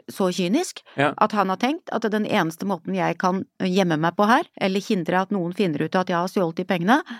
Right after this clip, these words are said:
Speaker 1: det er
Speaker 2: Mm.
Speaker 1: å ta livet av de jeg har stjålet penger av. Og da er, da, da dreper han uten å ha noe som helst tanke for, eh, hva det gjør med andre mennesker. Og han har ingen anger, han har ingen skyldfølelse. Overhodet ingenting
Speaker 2: Nei.
Speaker 1: knyttet til det. Det er bare noe han gjør.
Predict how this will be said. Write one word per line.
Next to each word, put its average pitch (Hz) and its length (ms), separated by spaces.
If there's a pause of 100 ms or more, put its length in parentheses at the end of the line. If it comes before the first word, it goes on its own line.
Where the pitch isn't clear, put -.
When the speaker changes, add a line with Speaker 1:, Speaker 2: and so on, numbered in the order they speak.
(140)
Speaker 1:
det - 80
er 208 120
Speaker 2:
Mm. 147 40
Speaker 1:
å - 20
ta 160 120
livet 165 200
av 165 80
de 165 80
jeg 151 80
har 160 80
stjålet 156 240
penger 143 280
av. - 80 (1000)
Og 220 100
da 196 80 (200)
er, 147 120 (120)
da, 180 180
da 196 200
dreper 165 340
han 240 160
uten 220 320
å 185 80
ha 175 140
noe 196 400
som 185 140
helst 175 220
tanke 170 360
for, 233 160 (360)
eh, 208 100
hva 190 200
det 180 180
gjør 151 220
med 160 280 (120)
andre 160 300
mennesker. 160 400
Og 170 80
han 175 60
har 180 80
ingen 151 280
anger, 165 400
han 226 120
har 156 80
ingen 156 200
skyldfølelse. 220 840 (800)
Overhodet 220 440 (160)
ingenting 170 480 (240)
Speaker 2:
Nei. 127 140
Speaker 1:
knyttet - 360
til 139 80
det. - 100 (360)
Det 240 80
er 233 80
bare 202 140
noe 165 140
han 160 60
gjør. 202 260